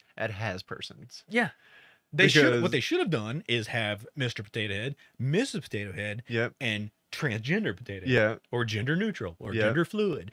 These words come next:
Speaker 2: or, you know.
Speaker 1: God, who says gender <laughs> fluid? That's
Speaker 2: <laughs>
Speaker 1: gross.
Speaker 2: That's a word, yeah.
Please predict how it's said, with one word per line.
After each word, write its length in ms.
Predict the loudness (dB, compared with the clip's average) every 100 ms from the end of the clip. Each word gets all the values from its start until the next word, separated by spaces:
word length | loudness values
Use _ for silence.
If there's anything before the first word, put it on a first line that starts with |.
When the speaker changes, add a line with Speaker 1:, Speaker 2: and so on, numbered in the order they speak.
| -8
Speaker 2:
or, 300 | -4 -4 -4 -10 -20 _ _
you 100 | 0
know. 200 | 0 0 -10 -18 _ -14 -4
Speaker 1:
God, 360 | -2 -2 -6 -6
who 220 | -4 -4
says 320 | -4 -4 -4
gender 360 | -4 -4 -4 -8
<laughs> 20 |
fluid? 680 | -12 -10 -6 0 2 4 2
That's 320 | 0 0 0
Speaker 2:
<laughs> 0 |
Speaker 1:
gross. 480 | 0 -4 2 4 4 4
Speaker 2:
That's 220 | 4 6
a 60 | 4
word, 340 | 4 2 4
yeah. 300 | 2 2 0